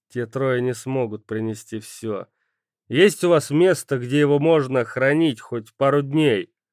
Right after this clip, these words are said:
Яма глубокая, давно уже выкопана. Свежее мясо там как раз только в холодке и пролежит.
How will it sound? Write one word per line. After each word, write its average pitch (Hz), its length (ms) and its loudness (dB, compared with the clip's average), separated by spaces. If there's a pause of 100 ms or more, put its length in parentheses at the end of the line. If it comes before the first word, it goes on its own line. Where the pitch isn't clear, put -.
(680)
Яма 156 520 -4
глубокая, 98 920 -8
давно 113 480 0
уже 135 220 -4
выкопана. 107 800 -12
Свежее 139 600 0
мясо 151 420 -2
там 107 260 -8
как 156 240 -12
раз 151 400 -8
только 113 360 -8
в 110 40 -20
холодке 120 800 -10
и 123 40 -10
пролежит. 131 680 -12